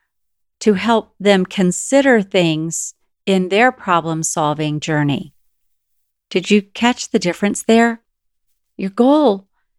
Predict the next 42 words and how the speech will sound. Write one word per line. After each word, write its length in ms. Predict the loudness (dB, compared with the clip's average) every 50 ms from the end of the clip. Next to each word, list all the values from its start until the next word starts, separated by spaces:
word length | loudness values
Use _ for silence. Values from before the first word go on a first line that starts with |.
| _ _ _ -4
is 140 | -4 -4 -4
to 140 | -2 0 2
listen. 480 | 4 4 2 2 0 -6 -6 -6 -8 -14 _ _ _ _ _ _ _ -2
It's 220 | -2 -2 -2 -2 -4
to 140 | 0 0
listen 420 | 2 2 2 0 0 0 0 2 2
about 440 | 0 2 2 4 4 4 2 0 -4
what's 180 | -8 -8 -6
going 360 | -2 0 2 2 2 2 2
on 140 | 0 0 0
in 100 | 0 -2
your 100 | -4 -6
kids' 360 | -8 -6 -4 -4 -4 -4 -2
lives, 640 | 0 2 2 2 2 2 0 -2 -6 -10 -10 -10 _ _ _ _ _ _ _ _ _ _ _ _ _ _ _ _ _ _ 0
maybe 200 | 2 2 4 4
your 160 | 2 0 -2
friends' 380 | 0 0 2 2 2 2 0 -2
lives, 460 | -6 -8 -8 -8 -12 -12 -14 -16 -18 _ _ _ _ _ _ _ _ -12
your 80 | -12
spouse, 560 | -12 -8 -4 -2 0 0 0 -2 -4 -10 -14
a 60 | -14 -12
colleague. 580 | -4 0 2 2 2 0 -2 -6 -10 -12 _ _ _ _ _ _ _ _ _ _ _ _ _ _ _ _ 0
And 100 | 2 4
unless 500 | 4 4 2 2 0 0 -2 -2 -6 -4
they're 240 | -2 -2 -2 -2 -2
asking 480 | -2 -4 -4 -4 -6 -6 -4 -2 0 2
you 400 | 2 2 2 2 0 -4 -8 -12 -14
to 120 | -12 -10 -10
solve 480 | -6 -2 0 0 0 0 -2 -4 _
the 100 | -8 -8
problem, 520 | -6 -2 -2 -2 -2 -2 -2 -4 -4 -6 -8 _ _ _ _ _ -6
to 80 | -4 0
give 240 | 2 2 0 2
them 180 | 2 2 2 2
the 80 | 0 -2
three 260 | -2 0 2 2 2
simple 320 | 2 0 -2 -2 -2 -4
steps 460 | -6 -6 -4 -2 -2 -2 -2 -6 -8
or 60 | -8 -8
four 380 | -8 _ 0 2 2 2 2 0
easy 260 | -2 -4 0 -2 0
ways, 500 | 0 2 2 2 0 0 -2 -6 -10 -14